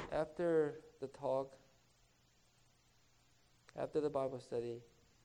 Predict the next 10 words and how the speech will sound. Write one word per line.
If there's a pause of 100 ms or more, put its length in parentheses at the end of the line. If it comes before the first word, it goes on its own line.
(960)
she
got
on
her
knees (720)
and
held
my
hand. (2750)
And